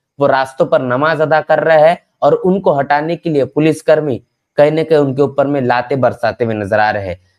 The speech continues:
जब इस पूरे के पूरे मसले का विरोध तमाम मुस्लिम समाज के लोगों के माध्यम से किया जाता है तो एक बवाल निर्माण हो जाता है और ये वीडियो सोशल मीडिया पर जमकर वायरल हो रहा है। तो ये जो चीजें मैं आपके साथ में साझा कर रहा हूं कि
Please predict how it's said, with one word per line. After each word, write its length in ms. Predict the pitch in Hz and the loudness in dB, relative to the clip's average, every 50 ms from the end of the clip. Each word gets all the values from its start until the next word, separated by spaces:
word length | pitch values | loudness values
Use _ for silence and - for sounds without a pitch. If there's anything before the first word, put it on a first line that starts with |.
| - | -2
जब 160 | 143 151 143 | 0 0 0
इस 120 | 143 - - - | 0 -2 -4 -2
पूरे 200 | 180 208 208 208 | 0 2 2 2
के 100 | 202 202 | 0 -2
पूरे 220 | 170 160 185 175 170 | -4 -2 0 0 2
मसले 360 | 160 156 147 - - 165 170 | 2 0 -2 -2 0 0 0
का 140 | 165 - 143 | 2 0 -2
विरोध 420 | 135 143 165 175 185 180 151 143 139 135 _ _ _ _ - | 0 0 0 2 2 4 4 2 0 0 _ _ _ _ -2
तमाम 260 | 139 147 160 180 180 | 0 0 2 0 0
मुस्लिम 360 | 170 156 - - 160 160 147 | -2 -4 -2 0 -2 0 0
समाज 380 | 143 147 139 147 151 151 147 - | 0 0 0 2 0 -2 -2 -2
के 120 | - 143 | -2 0
लोगों 300 | 127 127 139 139 160 170 | 2 2 2 2 0 -2
के 120 | 147 156 | -4 -4
माध्यम 360 | 147 139 135 127 120 139 139 131 | -4 -4 -2 -2 -2 -4 -6 -2
से 120 | 131 139 | -4 -4
किया 300 | 120 - 143 143 139 135 | -4 0 0 2 2 2
जाता 340 | 127 135 131 127 - 139 135 | 2 0 0 2 2 0 2
है 160 | 127 127 135 | 4 2 2
तो 320 | 131 - _ _ _ - 135 | 0 -4 _ _ _ -2 -2
एक 120 | 123 113 | -2 0
बवाल 320 | 123 127 123 135 127 117 110 | 0 0 2 2 0 0 -2
निर्माण 360 | 110 107 107 110 107 107 107 | -4 -4 -4 -4 -4 -4 -2
हो 120 | 107 107 | -2 -2
जाता 320 | 101 - 107 104 - 120 117 | 0 0 0 0 2 0 0
है 220 | 117 107 92 - _ _ - | 0 0 -4 -6 _ _ -4
और 140 | - 117 117 | -2 2 2
ये 80 | 120 120 | 2 2
वीडियो 440 | 120 151 175 180 147 147 151 156 | 2 2 2 2 2 4 2 2
सोशल 440 | 147 147 - 160 160 143 - 147 123 | 0 0 0 0 0 0 0 -2 0
मीडिया 280 | 120 127 127 123 123 117 | 0 -2 0 2 2 0
पर 300 | 120 - 143 135 123 117 | 0 -2 -4 -4 -2 0
जमकर 380 | 135 143 127 113 - 113 107 | -2 -2 -2 -2 -4 -2 0
वायरल 360 | 104 104 104 107 107 110 107 113 | 2 2 2 2 2 0 0 2
हो 120 | 113 113 | 0 2
रहा 120 | 113 110 | 2 2
है। 100 | 92 80 _ _ _ _ _ _ - | 0 -2 _ _ _ _ _ _ 2
तो 100 | 214 208 | 2 4
ये 180 | 208 208 208 | 4 2 0
जो 180 | 196 156 190 196 | 0 2 0 0
चीजें 360 | 190 - 214 202 190 220 202 | 0 0 0 2 2 2 2
मैं 120 | 190 185 165 | 2 0 -2
आपके 280 | 151 147 - - 160 | -2 -4 -2 -2 -2
साथ 280 | 156 156 147 143 147 151 | 0 0 0 0 0 -4
में 100 | 151 143 | -6 -4
साझा 320 | - 143 135 139 135 139 139 | -2 -2 -2 0 0 -2 -2
कर 200 | - 139 139 135 | 0 0 -2 0
रहा 140 | 139 135 | 2 0
हूं 200 | 139 139 147 165 160 | 0 0 0 -2 -4
कि 300 | 160 - 180 185 180 | -2 0 2 2 2